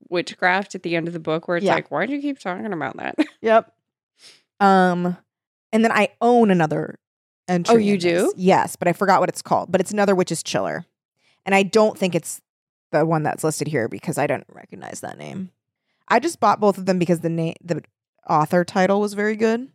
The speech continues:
Speaker 1: Oh, yeah,
Speaker 2: Or the
Speaker 1: it's
Speaker 2: author
Speaker 1: great.
Speaker 2: name, Silver Ravenwolf.
Speaker 1: So you just happened upon
Speaker 2: Yeah.
Speaker 1: them? This wasn't something you had from when you were a teenager?
Speaker 2: No,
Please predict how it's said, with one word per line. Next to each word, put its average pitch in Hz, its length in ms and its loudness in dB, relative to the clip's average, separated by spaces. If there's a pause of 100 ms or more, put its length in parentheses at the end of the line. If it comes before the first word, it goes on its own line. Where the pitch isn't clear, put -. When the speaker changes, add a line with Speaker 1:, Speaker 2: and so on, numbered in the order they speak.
Speaker 1:
Oh, 202 180 6
yeah, 175 160 4
Speaker 2:
Or - 40 2
the - 40 2
Speaker 1:
it's 185 80 2
Speaker 2:
author 185 200 4
Speaker 1:
great. 202 200 2
Speaker 2:
name, 240 100 -8 (160)
Silver 185 280 0
Ravenwolf. 190 560 0 (760)
Speaker 1:
So 226 120 0
you 226 100 6
just - 460 -2
happened 156 680 -6 (480)
upon 165 160 -2
Speaker 2:
Yeah. 170 200 2
Speaker 1:
them? 180 300 0
This 175 220 -6
wasn't 156 300 -8
something 160 320 -8
you 156 120 -6
had 143 280 -12
from 151 180 -10
when 147 140 -8
you 143 100 -8
were 143 120 -10
a - 80 -12
teenager? 165 560 -12 (240)
Speaker 2:
No, 175 440 4